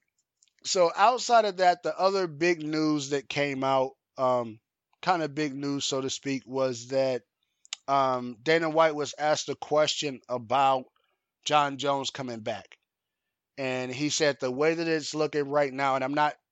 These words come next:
this is not an exact quote, <laughs> but, um, "The way that it's looking right now, he's targeting Jon Jones, Stipe for the summer.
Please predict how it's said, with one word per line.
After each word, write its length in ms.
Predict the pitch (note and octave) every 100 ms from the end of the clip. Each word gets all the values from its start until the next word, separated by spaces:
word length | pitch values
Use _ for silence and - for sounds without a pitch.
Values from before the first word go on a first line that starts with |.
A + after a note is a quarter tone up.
| _ _
this 240 | B2+ C3+ C#3
is 140 | B2+
not 180 | C#3+ C#3+
an 140 | C#3
exact 460 | C3+ B2 A2+ C3 B2
quote, 300 | - A#2+ A#2+ -
<laughs> 840 | A#2 - - - - - - _
but, 320 | E3 E3 -
um, 460 | C#3+ C#3+ C3+ B2 A2 _ _ _ _ _ _ _ _ - -
"The 160 | B2 C3
way 240 | D#3 E3+
that 140 | E3 E3
it's 160 | C#3+ D#3+
looking 320 | D3+ C#3+ C3
right 240 | D3 D3
now, 460 | B2 C#3 C3 A#2 A2 _ _ _ _ _ -
he's 200 | C#3 -
targeting 680 | D#3 D#3 D3+ C#3+ C#3 C3+ G#2+
Jon 420 | B2 C#3+ C#3+ C#3
Jones, 400 | B2+ C#3 C3+ B2
Stipe 760 | - - C#3+ B2 C3 B2+ A#2 G#2+ _ _ _ _
for 280 | - C#3 C#3+
the 100 | C3+
summer. 540 | B2+ - C3 A2 G#2+